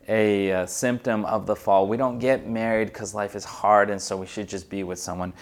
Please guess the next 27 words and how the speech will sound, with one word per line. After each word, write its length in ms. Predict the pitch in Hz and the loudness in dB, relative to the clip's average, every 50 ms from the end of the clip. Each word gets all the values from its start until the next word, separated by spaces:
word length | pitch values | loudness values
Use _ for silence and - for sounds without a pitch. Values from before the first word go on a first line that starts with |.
| - - - - | -20 -20 -6 0
No, 100 | 113 110 | 0 6
but 200 | 98 110 110 98 | 6 6 6 8
God, 100 | 110 110 | 6 6
like, 180 | 107 104 101 90 | 6 6 4 4
God 320 | - 107 104 113 110 - | 6 8 10 10 8 6
puts 220 | - 127 110 - - | 2 -2 -2 -2 0
Adam 340 | 73 107 110 107 110 107 | 0 0 2 2 2 -2
and 140 | 110 101 104 | -2 -4 -4
Eve 200 | 104 104 101 - | -4 -4 -6 -6
together 520 | - - 110 95 98 107 107 107 101 101 95 | -8 -10 -10 -4 -2 0 2 2 2 0 0
before 580 | 90 101 95 - - - 113 117 120 117 113 | -2 -6 -10 -8 -6 0 2 4 6 4 4
sin 300 | 113 - - 107 98 98 | 2 -2 -6 -6 -6 -8
comes 340 | - - - 104 101 98 98 | -8 -6 -6 -4 -4 -4 -4
into 260 | 104 98 90 - 101 | -6 -6 -6 -6 -6
this 300 | 87 95 92 - - - | -4 -4 -4 -6 -8 -10
world. 380 | - 76 85 90 87 80 - - - - - - - - | -4 0 2 2 2 0 -2 -6 -16 -18 -18 -18 -10 -2
And 200 | 104 123 135 135 | 0 2 6 6
the 100 | 135 127 | 6 6
very 420 | 113 120 131 127 131 135 139 135 131 | 6 4 4 6 6 6 6 4 2
first 440 | - - - 131 131 127 127 - | -2 -2 0 2 2 2 0 -4
words 540 | - 110 110 117 120 117 113 113 110 104 98 | -6 -2 2 4 4 4 4 2 0 -4 -2
that 220 | 107 107 104 98 95 | 0 0 0 2 2
Mo-, 340 | 107 110 110 110 113 120 | 0 0 2 2 2 2
that 380 | 113 - - 110 107 101 - 147 | 0 0 0 0 0 0 0 -8
Moses, 400 | 147 - 90 - - - - - | -12 -14 -14 -14 -14 -14 -14 -6
that 260 | - 104 107 98 - - | 0 2 2 2 2 4
Adam 380 | 101 113 117 120 120 113 107 | 6 8 8 8 8 6 4